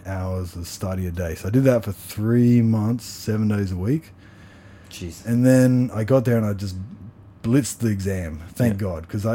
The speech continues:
Speaker 1: I didn't know what the level was gonna be,
Speaker 2: A
Speaker 1: but
Speaker 2: wri-,
Speaker 1: I
Speaker 2: written exam?
Speaker 1: Written and spoken. So I had to do
Speaker 2: Wow.
Speaker 1: it was like a full day of testing. Had to do with all the other students, all the Japanese kids, all, like, wearing suits and stuff.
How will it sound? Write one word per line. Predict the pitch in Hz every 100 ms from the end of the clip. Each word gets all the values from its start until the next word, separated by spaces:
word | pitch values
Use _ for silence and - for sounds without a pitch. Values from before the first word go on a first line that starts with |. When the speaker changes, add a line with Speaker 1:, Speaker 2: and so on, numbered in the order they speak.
| 110
Speaker 1:
I | 123
didn't | 143 131
know | 120 110
what | 113 113
the |
level | 107 107 101
was | 98
gonna | 107 95
be, | 95
Speaker 2:
A | 92
Speaker 1:
but | 104 92
Speaker 2:
wri-, | 117
Speaker 1:
I |
Speaker 2:
written | 113 110 127
exam? | 143 165 247 - - -
Speaker 1:
Written | 104 170 175 170 170
and | 113 113
spoken. | 107 - 101 - 87
So | 107
I |
had | 113 127
to | -
do | 117 127 123 120
Speaker 2:
Wow. | 117
Speaker 1:
it | 107 - - - - - - -
was | 127
like | 107
a |
full | - 170
day | 135 107
of |
testing. | - 117 - 95 - - - - - - -
Had | - 123
to | 143
do | 123 127 123 120 113
with | 107
all | 110 120
the | 117
other | 113
students, | 101 - 110 101
all | 104
the | 95
Japanese | 101 98 104 95
kids, | - 98
all, | 110 110
like, | 101 92
wearing | 107 95
suits | - 113 107 104
and | 98
stuff. | 104 101 - -